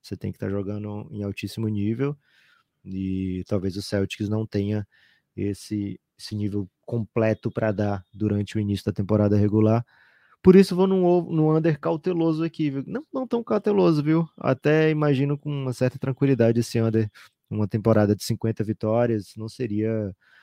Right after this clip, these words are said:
algo feio pra esse Boston Celtics que vai enfrentar muito problema no, pelo, principalmente no início da temporada, né? Então, uns cinquenta, cinquenta e um, acho bem, bem normal que aconteça pra esse Celtics. Então, finalizo aqui com over no Golden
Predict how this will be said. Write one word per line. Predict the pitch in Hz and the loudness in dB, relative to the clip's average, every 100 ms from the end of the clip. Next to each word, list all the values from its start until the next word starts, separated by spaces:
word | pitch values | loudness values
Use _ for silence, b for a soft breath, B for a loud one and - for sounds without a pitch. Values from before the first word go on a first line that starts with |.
| b b | b b
algo | 98 101 101 107 | 2 4 4 2
feio | - 107 104 107 | 0 4 4 4
pra | 107 | 0
esse | - | -2
Boston | 95 101 - 107 | -2 -2 -2 -4
Celtics | - 101 - - - | 0 0 -2 -8 -4
que | 110 | -4
vai | 95 101 | 0 0
enfrentar | 107 113 110 107 | 0 -2 0 0
muito | 101 104 - | 0 -2 -4
problema | 113 101 101 | -6 -4 -6
no, | 104 | -8
pelo, | - 101 - _ 107 101 - | -12 -16 -16 _ -16 -14 -10
principalmente | 110 117 110 - | -10 -8 -12 -10
no | 117 | -10
início | 104 98 | -8 -10
da | 107 | -12
temporada, | - 101 110 98 90 90 | -12 -10 -10 -8 -12 -14
né? | 90 | -16
Então, | - 101 101 95 b b b b _ - | -12 -10 -8 -10 b b b b _ -16
uns | - | -8
cinquenta, | 110 - 117 117 | -2 4 4 4
cinquenta | - 110 113 104 | 0 0 0 2
e | 104 101 | 2 4
um, | 110 | 0
acho | 113 - | -2 -2
bem, | 95 104 117 123 113 92 85 _ - | 0 0 2 -2 -4 -6 -8 _ 4
bem | 110 127 | 6 6
normal | 131 110 113 117 | 4 2 0 0
que | 113 | -2
aconteça | 113 113 101 107 - | -4 -4 -4 -4 -4
pra | - 110 | -4 -6
esse | - 110 | -6 -6
Celtics. | - 110 113 - - - _ _ _ _ _ _ - | 0 2 0 -4 -18 -20 _ _ _ _ _ _ -2
Então, | 107 | -2
finalizo | - 123 120 117 | 2 4 6 6
aqui | 120 120 | 4 2
com | 143 139 | 2 4
over | 135 175 160 156 | 6 8 8 8
no | 151 | 8
Golden | 139 156 165 170 175 | 10 10 8 6 2